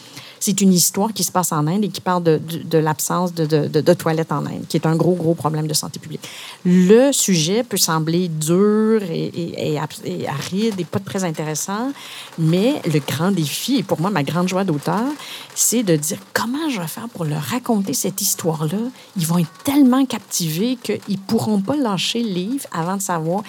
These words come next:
qu'est-ce qui arrive à cette petite fille-là dans son village, qui a pas de toilette et qui se met à voler. Elle vole une pelle, elle vole des planches de bois,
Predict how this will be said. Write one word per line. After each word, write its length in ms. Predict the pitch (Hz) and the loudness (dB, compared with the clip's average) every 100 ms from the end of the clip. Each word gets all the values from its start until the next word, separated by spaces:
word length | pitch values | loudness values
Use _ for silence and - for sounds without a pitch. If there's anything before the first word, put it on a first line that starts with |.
| - - | -12 -6
qu'est-ce 180 | - 185 | -2 0
qui 100 | - | 0
arrive 180 | 180 202 | 0 0
à 80 | 196 | 0
cette 160 | 170 | -2
petite 320 | - 202 - | -2 -4 -4
fille-là 260 | - 170 196 | -4 -2 0
dans 160 | 226 170 | 2 0
son 200 | - 180 | 0 -2
village, 440 | 156 151 175 220 - - - | -2 -4 -4 -8 -10 -18 -4
qui 80 | - | 0
a 40 | |
pas 120 | 156 - | 0 -2
de 60 | |
toilette 420 | - 175 156 185 - | 2 2 4 2 0
et 60 | 214 | -2
qui 160 | 190 - | 2 2
se 180 | - | 4
met 140 | 208 247 | 4 4
à 120 | 180 | 2
voler. 460 | 156 151 185 170 185 294 - - - | 0 4 4 4 0 -4 -14 -14 -6
Elle 220 | 156 165 | -4 2
vole 200 | 160 170 | 4 4
une 180 | 156 139 | 2 2
pelle, 480 | - 214 269 277 - | 2 4 4 2 0
elle 60 | 151 | 0
vole 200 | 170 180 | 0 0
des 100 | 160 | -2
planches 280 | 165 170 | -2 -2
de 100 | 160 | 0
bois, 280 | 156 160 220 | -2 0 -2